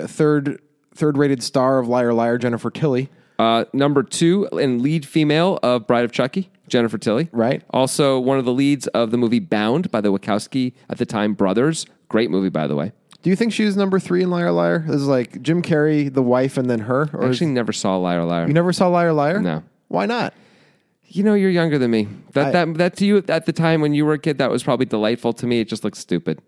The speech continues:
Speaker 1: Yeah, it was stupid.
Speaker 2: Okay,
Speaker 1: Even
Speaker 2: so.
Speaker 1: when I was a kid, I knew it, but it was fun.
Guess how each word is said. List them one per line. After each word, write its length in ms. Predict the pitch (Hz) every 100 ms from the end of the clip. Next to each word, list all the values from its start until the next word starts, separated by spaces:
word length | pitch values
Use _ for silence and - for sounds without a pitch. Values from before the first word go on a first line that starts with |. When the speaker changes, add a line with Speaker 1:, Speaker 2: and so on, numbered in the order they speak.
| _
Speaker 1:
Yeah, 280 | 160 208 170
it 140 | - 165
was 240 | 190 185
stupid. 380 | - 123 98 90
Speaker 2:
Okay, 400 | 156 208 185 262 131
Speaker 1:
Even 120 | 120
Speaker 2:
so. 180 | 156 175
Speaker 1:
when 80 | 175
I 40 |
was 120 | 175
a 40 | 156
kid, 200 | - 170
I 80 | 127
knew 180 | 113
it, 100 | 104
but 100 | 113
it 60 | 143
was 160 | 147 135
fun. 320 | 170 165